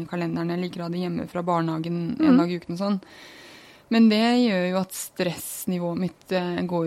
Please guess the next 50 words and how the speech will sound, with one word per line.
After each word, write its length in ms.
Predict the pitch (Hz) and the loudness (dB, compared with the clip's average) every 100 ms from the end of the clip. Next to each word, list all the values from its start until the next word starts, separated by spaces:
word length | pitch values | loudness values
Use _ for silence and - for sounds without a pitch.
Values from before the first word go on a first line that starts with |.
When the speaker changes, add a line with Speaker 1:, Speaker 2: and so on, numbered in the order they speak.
| 165 | -2
Speaker 1:
jo 140 | 165 | -4
til 140 | 175 175 | -4 -4
værs, 380 | 196 - - - | -4 -6 -10 -4
for 100 | 202 | -2
den 160 | 185 | 0
dagen 420 | 170 165 170 175 | -2 -4 -2 -2
jeg 80 | 175 | -2
har 120 | 170 170 | -2 -2
det 100 | 180 | -2
hjemme, 240 | 170 185 208 | -2 -2 -2
så 220 | - 208 | -4 -8
skulle 260 | - 208 170 | -4 -4 -4
jeg 140 | 165 165 | -6 -6
jo, 280 | 165 165 165 _ - | -8 -8 -10 _ -10
jeg 100 | 185 _ | -10 _
kan 240 | - 202 208 | -6 -2 0
jo 80 | |
alltid 260 | 202 175 196 | -2 -4 -4
jobbe. 220 | 185 208 190 - | -4 -6 -10 -6
Jeg 160 | 196 | -2
gjør 160 | 175 180 | -2 -4
jo 120 | 202 - | -6 -6
alltid 480 | 165 - 180 175 165 - | -8 -8 -8 -8 -10 -6
Speaker 2:
Ja. 80 | 196 | 0
Speaker 1:
alt 120 | 170 147 | 0 -2
for 120 | 170 | -8
lite. 260 | 165 - 180 _ - | -10 -12 -18 _ -4
Speaker 2:
Ja. 160 | 170 - _ - | -4 -4 _ -16
Speaker 1:
Ja, 80 | 180 - | -16 -10
det 160 | 190 185 | -6 -4
gjør 80 | |
jeg 160 | 170 180 | -4 -8
altså. 140 | - - _ - - - - - | -14 -20 _ -20 -20 -20 -20 -4
Speaker 2:
Så 120 | - | 2
du 80 | 240 | 4
står 260 | 247 240 247 | 4 4 6
liksom 200 | 247 233 | 6 6
midt 200 | 220 - | 4 4
i 60 | 214 | 4
den, 360 | 208 196 196 | 4 4 4
eh, 640 | 190 190 190 196 190 190 185 | 2 0 0 0 0 0 -2
skvisen 600 | - 170 160 - 190 196 | -2 0 0 0 2 4
mange, 640 | 185 160 160 160 160 165 | 4 2 2 2 2 0
mm, 540 | 165 170 180 180 185 175 - | -2 -2 0 0 -2 -4 -2
damer 600 | 175 143 160 160 165 160 | 0 0 0 -2 -2 -4
og 160 | 160 156 | -4 -6
for 80 | |
så 120 | 190 175 | -6 -4
vidt 140 | 175 | -4
menn, 280 | 180 247 320 | 0 0 0